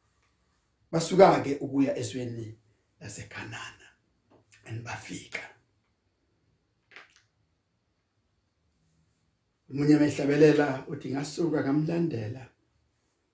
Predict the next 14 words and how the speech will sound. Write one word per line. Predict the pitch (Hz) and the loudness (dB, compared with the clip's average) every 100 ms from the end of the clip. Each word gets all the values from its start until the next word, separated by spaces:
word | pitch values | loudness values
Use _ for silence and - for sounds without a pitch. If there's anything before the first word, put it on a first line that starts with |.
| _ - | _ -20
ngashiya | - - 151 147 | -14 -4 0 0
izihlobo | 139 123 - 147 143 131 | 0 -4 -8 -8 -6 -6
zami, | 123 127 123 117 113 - _ _ _ _ _ _ _ | -6 -10 -10 -10 -12 -18 _ _ _ _ _ _ _
ngashiya | 117 - - 143 | -14 -10 -4 0
izwe | 135 120 123 | 0 -2 -6
lakithi, | 120 110 127 113 110 - 110 - _ _ _ _ | -6 -6 -6 -6 -6 -10 -10 -12 _ _ _ _
ngasuka | - 110 - 160 117 120 113 | -18 -12 -8 -6 -6 -8 -10
ngamlandela." | 113 107 113 107 101 - - - - _ _ _ _ _ - | -6 -2 0 -2 -4 -8 -12 -18 -20 _ _ _ _ _ -12
Ndithi | 139 143 135 | -8 -4 6
lokhu | 143 160 156 147 | 8 8 4 -2
okwenziwa | 160 151 123 151 135 | 0 -2 -2 -2 -2
u-Abraham, | 135 - 120 147 135 120 113 - _ _ _ _ | -4 -6 -6 -6 -6 -6 -8 -12 _ _ _ _
and | 165 123 | -6 -2
wafika-ke. | 135 147 139 - 156 - 107 - - - | -2 -4 -6 -8 -10 -6 -4 -4 -6 -12